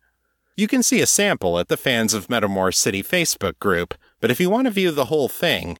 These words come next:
you'll need to become a patron. Head on over to Patreon dot com slash author Chris Lester. Take a look at the donation tiers and choose the one that's right for you.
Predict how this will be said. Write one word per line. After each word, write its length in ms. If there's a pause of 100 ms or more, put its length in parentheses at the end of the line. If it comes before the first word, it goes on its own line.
(100)
you'll 160
need 180
to 80
become 380
a 40
patron. 600 (640)
Head 160
on 180
over 300
to 80
Patreon 640
dot 300
com 400
slash 580
author 400
Chris 400
Lester. 560 (420)
Take 220
a 40
look 200
at 80
the 100
donation 600
tiers 520
and 200
choose 260
the 80
one 160
that's 180
right 220
for 140
you. 400